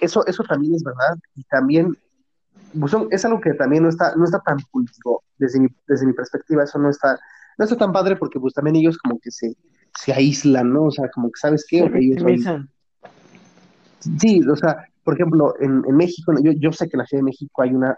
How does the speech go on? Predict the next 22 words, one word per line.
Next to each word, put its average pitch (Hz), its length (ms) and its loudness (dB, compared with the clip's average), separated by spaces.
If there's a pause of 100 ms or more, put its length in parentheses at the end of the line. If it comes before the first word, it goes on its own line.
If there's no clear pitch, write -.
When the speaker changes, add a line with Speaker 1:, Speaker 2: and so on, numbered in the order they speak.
(140)
Speaker 1:
hay 127 100 -2
una 135 160 2
sociedad, 127 460 0
hay 131 80 2
una 131 140 2
asociación 120 600 -2
de 127 100 0
judíos, 123 360 -4 (720)
y 120 180 2
este, - 240 -6
digo, 147 220 4
no 143 120 4
sé 143 100 -14
si - 100 -6
nos 127 120 0
escuchen, 135 340 -2
yo, 131 60 4
yo 123 120 0
creo, 185 160 2
yo - 20 -10
creo 208 140 0
que - 80 -20